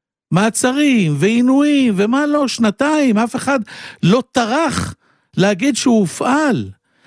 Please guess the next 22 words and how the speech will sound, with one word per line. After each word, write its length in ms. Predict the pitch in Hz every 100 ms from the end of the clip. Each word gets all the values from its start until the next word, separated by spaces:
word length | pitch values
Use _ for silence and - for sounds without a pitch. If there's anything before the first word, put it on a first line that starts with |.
| - -
עכשיו 280 | 160 226 208
להגיד 460 | 202 175 269 233
מה 100 | 196
הם 100 | 247
אומרים, 400 | 262 208 247 247 160
מה 180 | 170
בסוף 320 | 185 185 196 190
הטיעון, 280 | - 208
גופמן 300 | 156 156 160
לא 140 | 143 135
ידע. 240 | 113 98 92 _ _ _ _ _ _ _ _ _ _ _ _ _ _ _ _ _ -
לא 180 | 180 233
טוב 200 | 262 240
שהוא 240 | - 302
לא 100 | 262
ידע. 320 | 180 123 107 92 _ _ _ _ _ _ _ _ -
אני 180 | 165
לא 80 | 185
צריך 220 | 226 294
לדבר 200 | 294 254
עם 120 | 262 214
מפקדי, 320 | 208 208